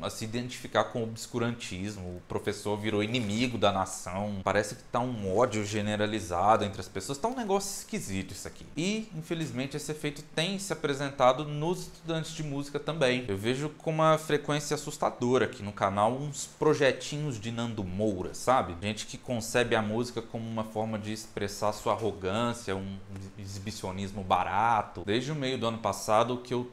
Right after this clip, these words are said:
tô, que eu venho lutando pra manter o ânimo aqui no canal, porque a minha impressão é que a, a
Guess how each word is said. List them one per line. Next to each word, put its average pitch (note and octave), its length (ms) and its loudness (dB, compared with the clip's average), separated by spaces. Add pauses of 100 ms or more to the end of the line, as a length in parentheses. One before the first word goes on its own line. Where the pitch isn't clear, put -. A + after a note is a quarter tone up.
tô, C3 400 2
que A#2+ 60 -4
eu G#2+ 40 2
venho B2+ 200 -4
lutando D3 640 0
pra A2+ 260 2
manter A#2+ 320 -4
o B2+ 180 -2
ânimo A2+ 380 0
aqui F#2+ 180 -8
no F2 120 -10
canal, F#2 580 2
porque E3 180 -2
a G3+ 40 0
minha F3+ 160 -4
impressão D3+ 500 -2
é D#3 40 -4
que E3 140 0
a, D#3 80 8 (320)
a C#3 200 2